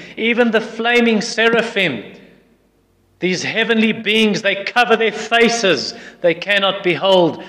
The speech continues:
the brightness of God's glory in all its fullness.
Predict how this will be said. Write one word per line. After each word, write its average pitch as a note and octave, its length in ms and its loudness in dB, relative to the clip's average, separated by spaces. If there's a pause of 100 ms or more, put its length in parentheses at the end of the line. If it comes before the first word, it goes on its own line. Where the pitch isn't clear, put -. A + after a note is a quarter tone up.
(100)
the D#3+ 120 0
brightness E3+ 760 -2 (280)
of - 680 -2
God's C#3+ 340 0
glory C#3 720 -2 (400)
in C3+ 160 -8
all C#3 260 -4
its - 200 -10
fullness. A#2+ 800 -8